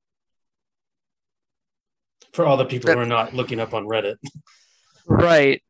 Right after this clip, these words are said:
Speaker 2: 'cause, um, I'm not a typical consumer,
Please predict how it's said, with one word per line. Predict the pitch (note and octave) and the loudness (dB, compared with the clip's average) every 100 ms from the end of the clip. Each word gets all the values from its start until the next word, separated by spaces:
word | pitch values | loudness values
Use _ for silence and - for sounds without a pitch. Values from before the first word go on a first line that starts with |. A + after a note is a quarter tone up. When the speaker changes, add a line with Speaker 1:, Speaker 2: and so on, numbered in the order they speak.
| - | -8
Speaker 2:
'cause, | E3+ C#3+ E3 | -6 -4 0
um, | C#3+ C3+ C3 B2+ - _ _ _ _ _ _ _ _ _ _ _ _ _ _ - | 2 2 -2 -6 -10 _ _ _ _ _ _ _ _ _ _ _ _ _ _ -10
I'm | C3+ C#3 | -6 -2
not | C#3 C3+ | 0 0
a | C3 | -2
typical | C#3 C3+ B2 A#2+ | -4 -6 -6 -8
consumer, | B2 - D#3 D3 | -8 -10 -8 -6